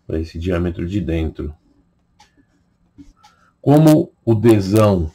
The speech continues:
é um ponto meia meia sete Dzinho, a gente vai substituir esse Dzão, ou melhor, esse Dzinho aqui.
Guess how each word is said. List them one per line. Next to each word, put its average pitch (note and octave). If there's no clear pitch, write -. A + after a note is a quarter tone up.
é F2
um A#2
ponto A2
meia G2+
meia F#2+
sete F2+
Dzinho, F2
a G2
gente F#2
vai F#2+
substituir G#2
esse E2
Dzão, E2+
ou E2+
melhor, E2
esse E2+
Dzinho F2+
aqui. F2